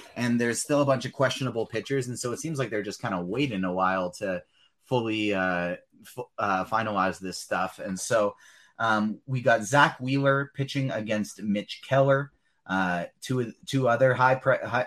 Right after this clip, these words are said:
of the higher priced pitchers on the slate. Do you have any interest in, uh, Zach Wheeler in a pretty strong pitcher's park going up against Pittsburgh?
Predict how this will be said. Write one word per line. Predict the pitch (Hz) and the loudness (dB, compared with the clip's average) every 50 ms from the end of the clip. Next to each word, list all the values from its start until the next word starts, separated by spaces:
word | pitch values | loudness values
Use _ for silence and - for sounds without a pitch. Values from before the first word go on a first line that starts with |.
| - | -2
of | 120 120 113 | -2 -2 0
the | 120 117 | 0 0
higher | 110 117 123 127 127 | 2 2 2 2 0
priced | 120 - 135 123 123 123 - - | 0 0 0 0 0 -2 -6 -6
pitchers | 135 - - 123 123 113 123 | -8 -6 -6 -6 -6 -4 -4
on | 123 120 | -4 -4
the | 123 | -4
slate. | 120 - - 127 123 123 127 127 - - _ _ _ _ _ - | -4 -4 -2 -2 -2 -2 -2 -6 -10 -20 _ _ _ _ _ -4
Do | 120 123 | 0 0
you | 123 | 2
have | 120 135 | 2 2
any | 143 151 143 - | 2 2 2 0
interest | 131 139 135 - 135 120 117 - - | 0 -2 0 2 2 0 0 -2 -6
in, | - 113 113 110 107 107 | -8 -6 -4 -2 0 0
uh, | 107 104 101 101 101 95 | 0 0 0 -2 -2 0
Zach | 92 107 107 113 113 - | 2 4 4 4 4 0
Wheeler | 110 107 110 107 110 107 107 101 101 98 | -4 -4 -2 -2 -2 0 0 0 0 0
in | 98 95 | 0 -2
a | 92 | -2
pretty | - - 131 135 131 | -4 -4 -4 -4 -4
strong | 127 - - 117 110 110 104 - | -6 -6 -4 -4 -2 -2 -4 -4
pitcher's | - 104 - 101 98 - | -8 -8 -8 -8 -10 -8
park | - - 98 92 85 - - | -4 -2 -2 -2 -2 -2 -6
going | 95 95 98 95 | -6 -4 -4 -4
up | 87 - | -4 -6
against | 95 80 87 87 87 - - | -8 -8 -8 -8 -8 -10 -12
Pittsburgh? | - 90 - - - - - - | -12 -12 -12 -12 -12 -12 -12 -12